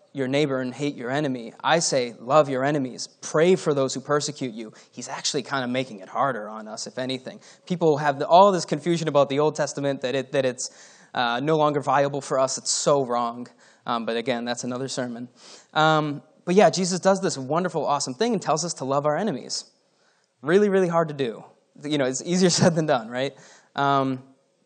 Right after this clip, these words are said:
but Jesus did it, didn't he? He figured it out. And so with people who, of other faiths, people of other religions, people who aren't our brothers and sisters, but our neighbors still,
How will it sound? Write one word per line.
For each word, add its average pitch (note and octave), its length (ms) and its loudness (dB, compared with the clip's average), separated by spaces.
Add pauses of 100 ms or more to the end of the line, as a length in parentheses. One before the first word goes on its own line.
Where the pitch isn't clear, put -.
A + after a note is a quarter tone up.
but C#3 100 -4
Jesus E3+ 280 -2
did C#3+ 180 2
it, F3 240 -2
didn't C3+ 180 -4
he? G3 180 -4 (2250)
He E3+ 120 -2
figured D#3+ 280 0
it D3+ 140 2
out. D#3 360 2 (480)
And D3 140 -2
so D#3 160 6
with D3+ 320 6
people E3+ 460 4
who, D3+ 240 -2
of C#3 180 0
other D#3 220 -2
faiths, - 720 -2 (400)
people E3 220 -2
of C#3+ 100 0
other C#3 160 2
religions, G3+ 800 0
people C#3+ 260 -4
who C#3+ 160 -2
aren't D3 340 0
our A#2+ 280 0
brothers C#3 400 -2
and C3+ 100 -6
sisters, G3 380 -6
but - 440 -4
our D3+ 120 -6
neighbors D#3 500 -2
still, B2 540 -4